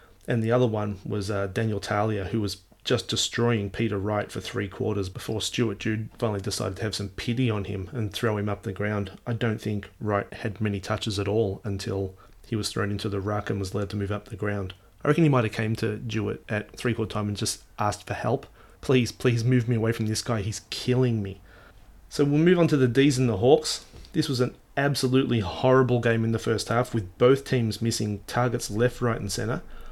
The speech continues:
Full disclosure in this one, I'm a Hawthorn fan. I was really, really disappointed with the way they played. After halftime, the D's lifted their game and the Hawks remained shit. So, <laughs> in a nutshell, that sums them up.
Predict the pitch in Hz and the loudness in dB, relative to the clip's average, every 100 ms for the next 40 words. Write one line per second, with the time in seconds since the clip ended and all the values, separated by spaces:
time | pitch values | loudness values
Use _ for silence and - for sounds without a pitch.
0 | - - 151 147 131 - 135 120 123 123 | -14 -2 0 2 0 2 4 4 2 2
1 | 131 139 170 127 123 104 127 - 123 110 | 2 0 0 0 2 4 4 4 2 2
2 | 117 147 165 - 120 110 101 98 98 107 | 2 2 0 -6 -2 0 0 -2 0 0
3 | 107 107 - 98 104 113 110 98 98 - | 0 -2 -4 -4 0 0 0 -2 -4 -4
4 | 110 107 101 - 98 98 98 - 110 143 | -4 -2 -2 -4 -4 -4 -4 -2 -2 -2
5 | - - - - - - - 147 - 113 | -6 -14 -12 -12 -12 -8 0 0 2 2
6 | 123 - 127 127 131 120 - - 107 123 | 2 2 2 2 2 -2 -8 -8 0 4
7 | 127 113 117 113 110 101 117 139 147 113 | 4 2 -2 -2 -2 0 2 2 0 -2
8 | 107 95 123 - - - - - - - | -2 2 0 0 -6 -10 -14 -14 -16 -14
9 | - 117 110 110 110 104 - - - - | -4 0 2 2 0 -2 -8 -8 -6 -6
10 | - - - - - 131 113 - 127 98 | -10 -16 -18 -8 0 2 2 2 0 0
11 | - - - - 147 127 123 139 - 113 | -10 -16 -16 0 4 6 4 2 2 4
12 | 127 - 127 117 117 123 101 - | 2 2 2 2 2 2 0 -6